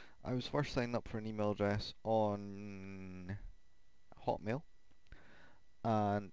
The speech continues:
I thought, Craggy, because Craig, Craig, everyone has Craig, everyone's called Craig. Um, so I thought Craggy, 'cause Craig comes from crag or rock, and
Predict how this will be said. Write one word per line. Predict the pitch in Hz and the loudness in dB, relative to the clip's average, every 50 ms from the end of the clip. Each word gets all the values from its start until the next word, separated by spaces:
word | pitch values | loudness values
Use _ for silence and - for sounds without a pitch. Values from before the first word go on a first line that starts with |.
| - - - | -10 -6 -2
I | 104 110 107 101 98 101 98 98 98 98 98 98 98 95 - - - | 2 4 6 6 6 6 6 6 6 6 6 4 4 2 -2 -2 2
thought, | 110 101 87 - - - | 4 4 4 4 2 -4
Craggy, | - - 110 107 117 113 139 165 185 - - - - - - - - - - - - | -2 2 2 2 2 2 0 -4 -4 -6 -10 -14 -14 -14 -14 -14 -14 -14 -14 -12 -12
because | - - - - 85 87 107 107 - - - | -10 -8 -8 -8 -8 -6 -6 -8 -8 -8 -6
Craig, | - - 107 104 104 104 101 95 - - - - - - - - - - - - - - - - - - - - - - - - - | -2 0 2 4 4 4 2 2 -2 -6 -6 -8 -8 -10 -14 -14 -14 -14 -14 -16 -16 -14 -14 -14 -14 -14 -14 -14 -14 -14 -14 -12 -6
Craig, | - 107 101 101 90 101 | -2 0 0 0 2 0
everyone | 101 92 101 95 90 | -2 -2 -2 -4 -4
has | 92 85 76 - | -4 -4 -4 -6
Craig, | - - - 78 78 87 - - - - - - | -8 -8 -6 -4 -4 -4 -6 -10 -12 -10 -6 -4
everyone's | 87 82 - 85 78 76 78 - - | -4 -4 -4 -6 -8 -8 -10 -12 -10
called | - - 78 80 - - - | -8 -6 -6 -6 -6 -8 -6
Craig. | - 87 98 113 - - - - - - - - - - - - - - | -4 -4 -2 -4 -4 -8 -12 -14 -14 -14 -14 -14 -14 -14 -16 -12 -6 -2
Um, | - 95 | -2 -2
so | 101 - 98 | -2 -2 -4
I | |
thought | - 113 - - - | -4 -4 -6 -6 -4
Craggy, | - 131 113 120 110 117 139 160 - - - - - - - - - - - - - - - - - - - - - - - - - - - - - - - - - - - | 0 2 4 4 4 2 -2 -6 -6 -10 -14 -14 -14 -14 -14 -14 -14 -14 -14 -14 -14 -14 -14 -14 -14 -14 -14 -16 -16 -16 -16 -14 -14 -12 -12 -12 -14 -14 -14 -14 -14 -12 -12
'cause | - - - | -12 -10 -10
Craig | - - 113 110 107 98 - | -4 2 4 4 4 2 2
comes | - - 104 101 95 - | 0 0 0 0 -2 -8
from | - - 85 87 - | -8 -8 -8 -8 -8
crag | - - - 98 95 95 95 92 - - | -6 0 2 4 4 4 4 2 0 -6
or | - 76 87 90 82 73 | -8 -6 -6 -4 -4 -4
rock, | 76 82 92 73 - - - - - - - - - - - - - - - - - - - - - | -2 0 2 2 2 0 -4 -14 -14 -14 -14 -14 -14 -14 -14 -14 -14 -14 -14 -14 -16 -16 -12 -8 -6
and | 98 95 92 92 95 92 92 92 92 87 87 90 92 95 95 92 92 92 92 87 | -4 -2 -2 -2 -2 -2 -2 -2 -2 -2 -2 -2 -4 -4 -6 -8 -10 -10 -8 -6